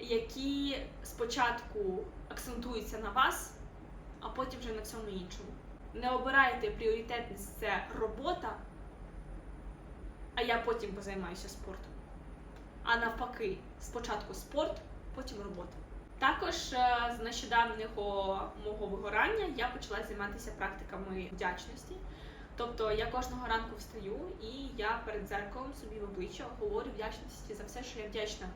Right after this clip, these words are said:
за вчора, за все, що я вдячна сьогоднішнього ранку. Ви можете це робити письмово, а також можете говорити собі в обличчя, але в обличчя буде це крутіше.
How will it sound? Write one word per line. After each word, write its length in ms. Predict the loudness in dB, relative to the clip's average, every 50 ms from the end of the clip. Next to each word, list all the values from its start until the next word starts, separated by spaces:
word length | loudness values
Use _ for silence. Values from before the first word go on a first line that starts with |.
| -4 -2
за 80 | -2 -2
вчора, 340 | -2 -4 -4 -4 -4 -4 -4 -4 -6
за 60 | -6
все, 320 | -6 -6 -6 -6 -6 -2
що 100 | 2 2
я 140 | 2 2 2
вдячна 360 | 0 -2 -2 -4 -4 -6 -6 -6 -6 -8 -10 -10 -10 -10 -8
сьогоднішнього 640 | -6 -2 0 2 2 0 0 -4 -6 -6 -6 -6 -6
ранку. 380 | -6 -6 -6 -8 -10 -10 -10 -12 -10 -10 -10 -10 -10 -4 -2
Ви 80 | 0
можете 360 | 2 4 2 2 2 0 -4 -4
це 120 | -2 -2
робити 300 | -2 -2 -2 -4 -6 -6
письмово, 640 | -8 -10 -10 -8 -4 0 0 0 2 2 0 -2 -2 -4 -8 -12 -12 -12 -12 -12 -12 -12 -12 -6 0
а 140 | 2 2 2
також 260 | 2 0 -4 -6 -8 -6 -6 -4
можете 380 | -4 -4 -6 -6 -4 -4 -4 -4 -4 -6
говорити 300 | -4 -4 -4 -4 -4 -6
собі 220 | -10 -8 -8 -6
в 40 | -6
обличчя, 400 | -4 -2 -2 -4 -2 -2 -4 -4 -2 -2
але 380 | -2 0 2 2 2 0 0 -2
в 20 | -4
обличчя 320 | -4 -4 -4 -4 -4 -4
буде 340 | -2 -2 0 0 0 0 -2 -6
це 360 | -6 -6 -2 -2 0 0 -2 -2 -6 -8 -8
крутіше. 340 | -8 -6 -6 -6 -8 -8